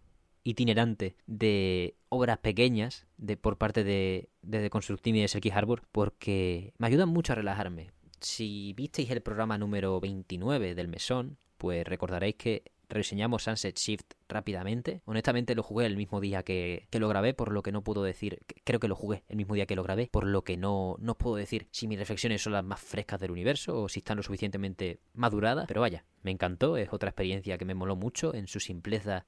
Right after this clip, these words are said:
y a la vez inmersión, que creo que es algo que vuelven a conseguir con este, con este Isa Calendar. Voy, voy a llamarlo así, ¿de acuerdo? Porque si, si tengo que decir el nombre completo, va a ser como, como la precuela de Rocket League, el Super,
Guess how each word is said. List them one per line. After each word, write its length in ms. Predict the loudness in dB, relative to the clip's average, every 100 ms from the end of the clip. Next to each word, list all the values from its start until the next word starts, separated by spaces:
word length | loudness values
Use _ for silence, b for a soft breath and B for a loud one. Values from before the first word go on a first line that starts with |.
| -4
y 100 | 0
a 40 |
la 80 | 2
vez 160 | 0
inmersión, 720 | -2 -2 -2 -2 0 -2 -4 -10 _
que 120 | -6
creo 180 | -2 -2
que 80 | -2
es 80 | -2
algo 180 | -2
que 80 | 0
vuelven 260 | 0 0 -2
a 60 |
conseguir 480 | -2 -4 -2 -2 -2
con 180 | -2 -2
este, 680 | -2 -6 -6 -4 -4 -8 -14 -4
con 180 | 0
este 540 | 0 -2 -2 0 0 -2
Isa 220 | -4 -2
Calendar. 500 | 0 2 2 0 -2 -2
Voy, 140 | -4
voy 100 | 2
a 20 |
llamarlo 240 | 2 2 0
así, 180 | 0 -2
¿de 60 |
acuerdo? 320 | 0 0 0
Porque 360 | -2 -6 -6 -8
si, 240 | -6 -6 -4
si 140 | -4
tengo 140 | 0
que 80 | 4
decir 180 | 4 4
el 40 |
nombre 180 | 0 0
completo, 420 | -2 -2 -2 -2 -6 B B B
va 80 | 0
a 20 |
ser 160 | 2 4
como, 540 | 4 4 2 0 -2
como 180 | -2 0
la 120 | 2
precuela 280 | 0 0 2
de 40 | 2
Rocket 240 | 0 0
League, 280 | -2 -6 -8
el 160 | -10 -6
Super, 480 | -4 -2 -4 -6